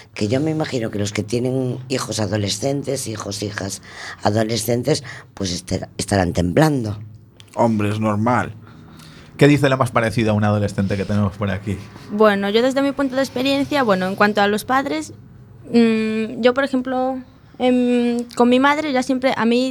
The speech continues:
Speaker 4: y a mi otra hermana, que tampoco nos llevamos mucho, siempre nos habló del tema, pero referido a alcohol, drogas, todo. Nunca hubo un tabú en mi casa de ninguno de ese tipo. Entonces yo creo que sí que es verdad que a la hora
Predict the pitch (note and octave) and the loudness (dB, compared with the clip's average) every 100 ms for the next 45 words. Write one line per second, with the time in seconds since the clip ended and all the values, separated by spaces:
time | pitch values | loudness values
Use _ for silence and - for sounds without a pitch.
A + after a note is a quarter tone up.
0 | B3+ B3 A#3+ A#3 A#3 A#3 G3+ F3 F3 F#3 | -2 -2 0 -2 0 0 -2 -2 -4 -2
1 | G#3 A3+ A3 A3+ A#3+ C4 C4 A3 - F3+ | -2 0 0 0 0 -2 -4 -2 0 0
2 | F3+ E3+ F3 F3 A#3 B3 A#3 - - - | 2 2 2 0 2 2 0 -4 -20 -8
3 | - G3+ G3+ - F#3+ F#3 F3 D#3 G#3+ A3 | 0 2 2 0 4 4 4 4 4 4
4 | A3 G#3 G#3+ A3+ G#3+ - F#3 E3 - - | 2 2 2 2 2 0 0 0 -4 -20
5 | _ _ - A#3 B3+ C#4 C#4+ D4 C4+ C#4 | _ _ 2 4 6 4 2 2 2 0
6 | C4+ A3 A3 A3+ A3+ A3+ B3 C4 B3+ A#3 | 2 2 4 2 2 2 2 2 0 0
7 | G#3+ G#3+ G#3+ A3+ A#3+ A#3+ A#3 G3 F#3+ F#3+ | 0 -2 -2 0 0 0 -2 -4 -2 -2
8 | F#3+ G#3+ A3+ B3 B3 B3 B3+ B3 A3+ A#3+ | 0 0 2 2 0 0 0 0 0 2
9 | B3 G#3 - F#3 F3+ - - - G3+ G3 | 2 0 0 -4 -4 -12 -10 0 4 4
10 | G#3 A3 A#3 | 4 4 2